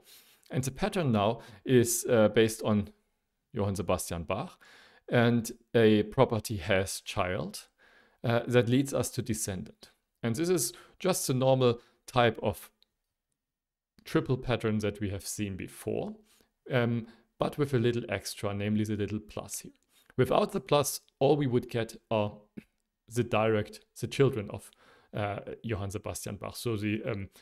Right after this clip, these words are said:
uh, descendants, uh, that are his immediate descendants. Yeah.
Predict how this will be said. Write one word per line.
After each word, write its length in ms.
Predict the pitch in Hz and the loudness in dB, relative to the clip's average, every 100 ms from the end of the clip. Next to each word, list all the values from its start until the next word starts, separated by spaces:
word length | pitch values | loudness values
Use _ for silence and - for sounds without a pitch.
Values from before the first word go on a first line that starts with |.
| _ _ _ - | _ _ _ -10
uh, 280 | - - - - - - | -8 -8 -10 -14 -20 -10
descendants, 880 | 127 110 117 113 107 104 107 - - _ | -6 -4 -2 -2 -2 -2 -4 -6 -10 _
uh, 240 | 110 117 107 110 | -4 -2 -2 -2
that 200 | 107 - | -4 -4
are 240 | 101 95 - _ _ _ - | -6 -6 -8 _ _ _ -20
his 380 | - 131 - - | -2 -2 0 -4
immediate 420 | 127 131 117 113 | 0 2 2 0
descendants. 720 | 110 110 - - - 123 - - - | -4 -10 -10 -10 -10 -12 -12 -16 -12
Yeah. 100 | - | -12